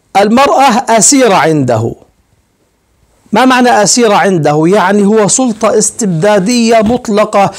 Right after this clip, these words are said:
يقهرها ويضعها في الحبس؟ ما قال بذلك أحد.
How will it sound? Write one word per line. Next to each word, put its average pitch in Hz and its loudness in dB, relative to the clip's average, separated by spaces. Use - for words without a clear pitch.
يقهرها 233 2
ويضعها 226 2
في 226 -6
الحبس؟ 262 -2
ما 247 0
قال 190 -2
بذلك 151 -2
أحد. - -10